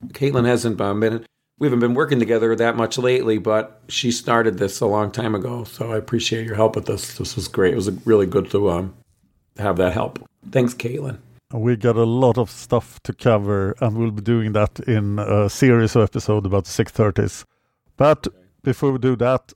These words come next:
Speaker 2: I want to thank our patrons, because it's because of you guys on patreon dot com that we can continue.
Speaker 1: Yeah, absolutely.
Speaker 2: So thank you to Leo Hallin, Lene, Martin Olsson,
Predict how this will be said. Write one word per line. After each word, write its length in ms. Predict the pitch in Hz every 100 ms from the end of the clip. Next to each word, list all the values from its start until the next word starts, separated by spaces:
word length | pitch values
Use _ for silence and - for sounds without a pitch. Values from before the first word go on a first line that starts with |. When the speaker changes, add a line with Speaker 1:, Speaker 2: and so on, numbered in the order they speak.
| -
Speaker 2:
I 160 | 117
want 320 | 113 113 110 -
to 100 | 104
thank 640 | - - 110 107 104 - 123
our 240 | 107 101
patrons, 960 | - - 151 170 139 117 98 - - -
because 460 | 98 - 107 98 -
it's 140 | 107
because 400 | - - 117 101
of 160 | 131 101
you 200 | 104 175
guys 440 | 117 123 104 98 -
on 220 | 131 104 101
patreon 400 | 127 120 123 113
dot 160 | 107
com 280 | - 123 101
that 120 | 101
we 200 | 90 113
can 360 | - - 110 104
continue. 580 | - 107 160 147 120 95 _ - _ _ _ _ -
Speaker 1:
Yeah, 140 | 113 104
absolutely. 600 | - 101 104 110 98 95 - _ _ _ _ _ -
Speaker 2:
So 380 | - 117 107
thank 320 | 107 127 127 -
you 100 | 120
to 300 | - 123 117
Leo 320 | 113 151 156
Hallin, 580 | 143 156 143 110 101 90 _ _ _ -
Lene, 420 | 120 160 135 156 - - _ _ _ -
Martin 320 | 110 - 120
Olsson, 540 | 151 143 - 113 90